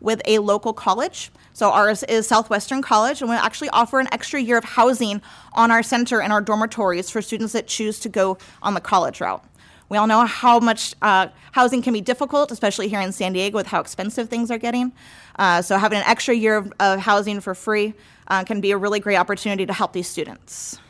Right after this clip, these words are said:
Uh, every student has to do the tabe testing. It's the basic adult testing in their math and reading. Some, uh, trades have to have certain tabe levels. So even if they have completed high school, they might still have a little bit of academics.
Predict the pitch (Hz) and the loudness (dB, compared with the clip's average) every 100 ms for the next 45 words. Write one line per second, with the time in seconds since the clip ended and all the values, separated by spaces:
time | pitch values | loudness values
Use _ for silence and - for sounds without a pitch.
0 | _ _ _ _ _ _ 185 160 - 277 | _ _ _ _ _ _ -2 0 0 0
1 | - 277 247 247 240 220 190 - 240 220 | -2 -4 0 0 0 -2 -2 -2 -2 -2
2 | 262 - 285 254 - 202 208 220 226 - | -4 -4 -4 -4 -4 -4 -2 -2 -4 -4
3 | 196 202 - 247 233 254 240 - 196 185 | -2 -2 -2 -6 -6 -4 -4 -4 -4 0
4 | 180 185 180 180 208 262 - - - - | 0 0 -6 -6 -6 -6 -10 -20 -20 -20
5 | - 233 220 226 - - 208 190 - 226 | -2 0 2 -2 -4 -2 0 0 -2 0
6 | 220 220 214 202 196 196 - 202 180 - | 0 0 -2 -4 -2 -2 -2 -8 -8 -6
7 | 208 202 165 185 269 349 - - - - | -4 -2 -2 -2 -6 -8 -14 -18 -20 -4
8 | - 226 269 262 247 - 240 247 214 214 | 2 2 2 0 0 0 0 2 0 0
9 | 202 - 262 208 190 202 226 254 262 240 | -4 -2 -4 -2 -2 -2 -4 -4 -4 -2
10 | 226 190 214 208 214 - 190 214 196 220 | -2 -2 -4 -2 -4 -2 -2 -2 -2 -2
11 | 302 - | -4 -8